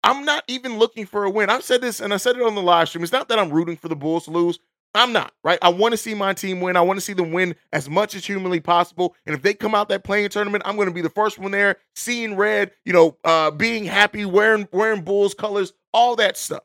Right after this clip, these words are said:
right? I'm gonna be happy and proud to see my team do that.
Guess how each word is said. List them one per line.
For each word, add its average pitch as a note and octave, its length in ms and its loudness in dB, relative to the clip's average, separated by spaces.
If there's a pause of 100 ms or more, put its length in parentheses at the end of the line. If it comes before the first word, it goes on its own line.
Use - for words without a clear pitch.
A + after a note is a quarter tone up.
right? F3+ 280 2 (140)
I'm A3 80 0
gonna A3 100 4
be F#3+ 200 -6 (160)
happy A3 360 2
and F#3 120 -8
proud F#3 320 4
to D#3 60 -6
see F3 160 -8
my E3 180 0
team D#3+ 260 -6
do D#3+ 160 0
that. B2 200 -4